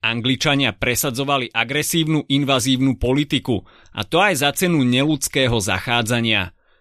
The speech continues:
Na prvom mieste sa totiž usilovali nadobudnúť čo najväčšie bohatstvo.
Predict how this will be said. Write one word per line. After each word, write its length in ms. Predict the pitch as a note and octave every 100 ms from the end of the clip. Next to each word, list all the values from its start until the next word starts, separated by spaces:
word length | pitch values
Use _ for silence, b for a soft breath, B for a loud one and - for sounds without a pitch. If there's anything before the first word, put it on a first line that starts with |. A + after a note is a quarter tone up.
| _ _ A2
Na 160 | A2
prvom 400 | A2 B2 A#2+ A2
mieste 480 | A2 A#2 C3+ - F3+
sa 160 | C#3+ -
totiž 400 | B2 A#2 - -
usilovali 560 | E3 G#3 F#3+ F3 D#3+
nadobudnúť 880 | G#2+ A2 B2+ D3+ D3+ C#3 D3 B2+ -
čo 160 | A2+ G2
najväčšie 640 | F#2+ G#2 A2 - B2 G#2
bohatstvo. 560 | G2+ A2 B2 - A#2+